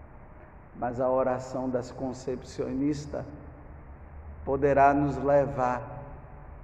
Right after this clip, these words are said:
a dar bons exemplos. Que Deus, no dia de hoje,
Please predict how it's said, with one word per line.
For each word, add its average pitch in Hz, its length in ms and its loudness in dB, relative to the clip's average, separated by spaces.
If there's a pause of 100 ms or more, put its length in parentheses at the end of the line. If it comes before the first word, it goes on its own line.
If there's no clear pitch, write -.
(120)
a 139 120 -4
dar 131 280 2
bons 127 840 -4 (200)
exemplos. 117 720 -4 (4000)
Que 147 80 -4
Deus, 151 320 6
no 151 120 2
dia 147 300 2
de 147 180 -2
hoje, 147 460 0